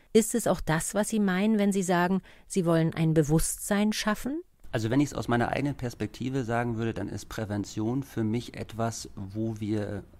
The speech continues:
Speaker 2: nicht nur junge Menschen, sondern alle Menschen irgendwo begleiten mü-, müssen. Wir müssen ihnen einen Weg aufzeigen, ab welcher Stelle wir eigentlich darüber diskutieren müssen, streiten müssen auch. Denn wir haben in der heutigen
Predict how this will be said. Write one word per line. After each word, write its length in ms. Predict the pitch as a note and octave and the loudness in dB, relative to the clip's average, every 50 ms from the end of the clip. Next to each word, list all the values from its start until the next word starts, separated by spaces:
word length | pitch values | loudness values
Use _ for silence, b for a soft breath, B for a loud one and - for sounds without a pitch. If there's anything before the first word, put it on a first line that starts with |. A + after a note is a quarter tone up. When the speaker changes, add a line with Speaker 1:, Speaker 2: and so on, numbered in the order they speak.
| - - - - - - - - | -20 -20 -20 -20 -20 -20 -12 -6
Speaker 2:
nicht 200 | G#2+ A2 G#2+ - | -4 -4 -2 -2
nur 80 | G#2+ | -2
junge 220 | F#2 G#2 A#2 C3+ C#3 | 0 0 0 0 0
Menschen, 300 | C3+ C3+ C3+ - - G#2+ | -2 -2 -4 -4 -4 -4
sondern 200 | G2 G#2 G2 G2 | -4 -2 -4 -4
alle 240 | - F2+ G2+ A#2 A#2+ | -2 -2 -2 -2 -2
Menschen 380 | A2+ G#2+ A2 G#2+ - - A2 | -2 -2 -4 -4 -4 -6 -8
irgendwo 340 | - - G#2 A#2 G#2 A2 G#2+ | -6 -6 -6 -6 -6 -6 -8
begleiten 560 | - G2 - - F#2+ F#2+ F#2 G2 - F#2 E2 | -8 -8 -6 -2 0 0 0 0 -2 -6 -8
mü-, 280 | D2+ C#2+ - - - - | -8 -10 -12 -12 -8 -8
müssen. 360 | F#2+ E2 - - B1+ C2 B1+ - | -8 -8 -8 -10 -12 -12 -12 -10
Wir 100 | E2+ F2 | -6 -6
müssen 280 | G2 A2 - - B2+ | -6 -6 -6 -6 -8
ihnen 240 | - - A2 G#2+ G2+ | -6 -4 -4 -4 -4
einen 260 | - F#2 F#2+ F#2 E2+ | -4 -4 -6 -6 -4
Weg 260 | F#2 G#2+ A#2+ - - - | -4 -6 -6 -6 -10 -10
aufzeigen, 720 | - B2 C3 - - - - - B2+ B2+ C3 C3+ C#3+ C#3+ C#3 B B B B B B B B | -8 -8 -10 -10 -12 -12 -8 -6 -6 -4 -4 -4 -6 -6 -8 B B B B B B B B
ab 200 | - F2+ F#2 F#2+ | -8 -8 -6 -4
welcher 340 | F2 G2+ A#2+ C3 - C#3+ B2 | -4 -2 -2 -2 -2 -4 -6
Stelle 520 | - - - - G#2 A2 B2 C#3 B2 G#2 | -6 -6 -6 -4 -4 -2 -2 -4 -4 -4
wir 200 | F#2+ G#2+ - - | -4 -4 -4 -4
eigentlich 360 | - - A#2 A#2+ A2 A#2+ A2 - | -4 -6 -6 -6 -6 -6 -8 -8
darüber 300 | A#2 A2 A2 G#2+ A2 F#2+ | -6 -6 -6 -4 -6 -6
diskutieren 600 | G#2 - - - G#2 - - - C3 B2 A2+ G2 | -6 -8 -8 -8 -8 -8 -8 -6 -4 -4 -2 -4
müssen, 380 | F2+ D#2+ - - - - - - - - - | -4 -6 -8 -10 -12 -12 -14 -16 -20 -20 -16
streiten 640 | - - - - - G2 G#2+ A#2 C#3 - - F#2 D#2+ | -12 -12 -10 -6 -4 0 0 0 0 -2 -4 -6 -6
müssen 280 | D2+ - - - - - | -6 -8 -10 -12 -12 -12
auch. 220 | - - - - | -12 -14 -14 -12
Denn 200 | - E2 F2 E2+ | -10 -8 -6 -6
wir 120 | G2 F2+ | -4 -4
haben 260 | F#2+ D#2+ - A#2+ A2+ - - | -2 -2 -2 -2 -4 -6 -6
in 120 | - G2+ G2 | -6 -4 -2
der 240 | G2+ G2+ F#2+ F2+ B B B B B B B B B B B - | 0 0 0 -2 B B B B B B B B B B B -4
heutigen 680 | - A2+ C3+ - C3+ B2+ B2 B2 A#2 A#2 A#2 A#2 A2+ | -2 -2 -2 -2 -4 -2 0 0 0 0 0 -2 -4